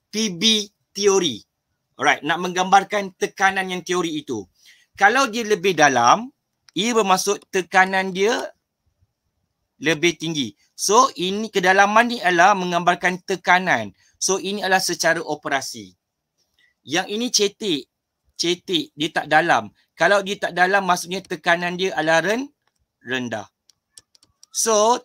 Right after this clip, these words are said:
tekanan ini tak boleh digambarkan kalau tak ada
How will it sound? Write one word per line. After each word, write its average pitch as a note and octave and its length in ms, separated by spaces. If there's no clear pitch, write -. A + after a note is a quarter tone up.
tekanan G#3 400
ini G3+ 240
tak D#3 200
boleh F3+ 200
digambarkan F3 880
kalau G3 320
tak E3+ 200
ada D#3 440